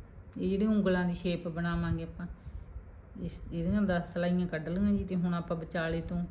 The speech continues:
ਘਟਾਵਾਂਗੇ ਤੇ ਉਹ ਦੱਸਾਂਗੇ ਤੁਹਾਨੂੰ ਵੀ ਕਿਵੇਂ ਗੁੰਡੇ ਘਟਦੇ ਨੇ। ਆਹ ਦੇਖੋ ਜੀ, ਇਸ ਤਰ੍ਹਾਂ ਸ਼ੇਪ ਆ ਜੂਗੀ।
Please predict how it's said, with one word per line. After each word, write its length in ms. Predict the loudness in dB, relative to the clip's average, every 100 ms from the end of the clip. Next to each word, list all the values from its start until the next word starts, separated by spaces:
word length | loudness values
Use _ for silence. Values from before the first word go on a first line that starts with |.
| -8 -14 -8
ਘਟਾਵਾਂਗੇ 560 | -2 0 0 0 -2 -4
ਤੇ 140 | -2
ਉਹ 80 | 0
ਦੱਸਾਂਗੇ 500 | -2 -2 -6 -4 -4
ਤੁਹਾਨੂੰ 300 | -2 -2 -2 -6 -16 -16 -16 -16 -12 -6
ਵੀ 80 | -4
ਕਿਵੇਂ 300 | 0 0 0
ਗੁੰਡੇ 320 | -2 -2 -2 -2
ਘਟਦੇ 400 | -2 -2 -2 -2
ਨੇ। 120 | -4 -6 -16 -18 -16 -6 -4
ਆਹ 140 | -4
ਦੇਖੋ 320 | -6 -8 -8
ਜੀ, 160 | -2 -2 -4 -14 -14 -10 -8 -10 -16 -18 -12 -12 -12 -8
ਇਸ 140 | -8 -6
ਤਰ੍ਹਾਂ 200 | -6 -2 -2
ਸ਼ੇਪ 360 | -2 -6 -6
ਆ 80 | -8
ਜੂਗੀ। 320 | -4 -6 -6